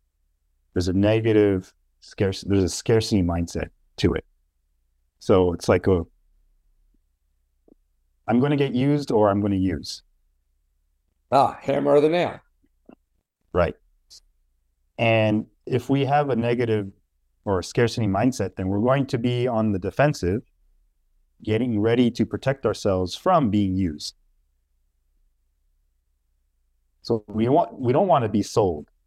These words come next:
Speaker 1: We don't want, we don't want the bait and switch. We don't wanna be, um, duped. 'Cause then that, what does that mean about ourselves, right? We're just dumb and,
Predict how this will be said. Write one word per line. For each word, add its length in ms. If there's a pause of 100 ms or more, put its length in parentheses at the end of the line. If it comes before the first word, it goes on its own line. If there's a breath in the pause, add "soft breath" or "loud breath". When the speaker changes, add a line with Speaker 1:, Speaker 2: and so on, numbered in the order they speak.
(400)
Speaker 1:
We 80
don't 140
want, 200 (440)
we 100
don't 160
want 200
the 60
bait 220
and 140
switch. 540 (220)
We 100
don't 120
wanna 220
be, 440 (1400)
um, 440
duped. 460 (880)
'Cause 160
then 520
that, 140
what 160
does 100
that 180
mean 180
about 240
ourselves, 400
right? 260
We're 100
just 260
dumb 320
and, 240